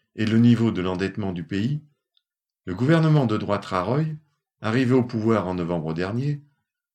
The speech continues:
avait pourtant annoncé un plan d'économie de vingt-sept milliards d'euros,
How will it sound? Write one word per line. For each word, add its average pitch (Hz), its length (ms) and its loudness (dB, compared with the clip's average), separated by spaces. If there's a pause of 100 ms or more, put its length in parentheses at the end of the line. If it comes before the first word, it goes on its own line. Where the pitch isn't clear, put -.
(220)
avait 107 260 0
pourtant 123 440 -2
annoncé 117 560 -2
un 87 100 -2
plan 127 220 -4
d'économie 120 600 -2
de 87 100 -6
vingt-sept 120 500 -4
milliards 92 320 -6
d'euros, 98 400 -4